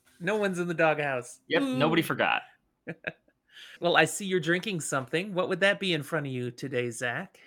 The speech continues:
Speaker 2: It is a local made here in Austin cider. It is a, I think, a blood orange cider. It's fairly tasty, and I was like, "I should put this in a glass instead of just drinking out of the can. It,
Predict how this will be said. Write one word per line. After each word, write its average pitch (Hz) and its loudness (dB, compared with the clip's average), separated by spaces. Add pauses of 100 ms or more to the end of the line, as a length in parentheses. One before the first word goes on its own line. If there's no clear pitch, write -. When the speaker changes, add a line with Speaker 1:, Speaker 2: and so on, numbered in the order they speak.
(100)
Speaker 2:
It 139 0
is 139 -2 (120)
a 120 -2
local 127 -2
made 123 -4
here 110 -6
in 101 -4
Austin 98 -8
cider. 180 -4 (340)
It 104 -4
is 107 -2 (100)
a, 101 -6 (140)
I - -20
think, 165 -8
a 143 -4
blood 113 -2
orange 131 -4
cider. 220 -2 (760)
It's - -8 (200)
fairly 180 4
tasty, 190 -2
and 131 6
I 123 6
was 123 -4
like, 120 -2 (320)
"I 127 6
should 135 -4
put - -4
this 131 -4
in 123 0
a 117 -2
glass 104 0
instead 104 -6
of 101 -8
just - -10
drinking 107 -4
out 101 0
of 98 -4
the 101 -14
can. 98 -2
It, - -6